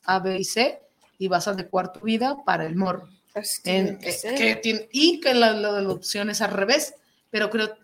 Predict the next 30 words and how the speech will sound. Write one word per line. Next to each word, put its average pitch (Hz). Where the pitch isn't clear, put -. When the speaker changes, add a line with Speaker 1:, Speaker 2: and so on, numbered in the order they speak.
Speaker 1:
también 247
tiene 233
que 202
ver 202
con, 196
en, 202
en, 190
responde 208
a 220
esto 214
el 220
proceso 185
de 190
desesperación 175
de 202
"llévate, 196
<laughs> -
llévate 254
a -
los 190
morros". -
Speaker 2:
Sí, 247
Speaker 1:
Y 233
que 233
no 294
Speaker 2:
claro. 311
Speaker 1:
debería 277
ser 262
así, 277
¿no? 254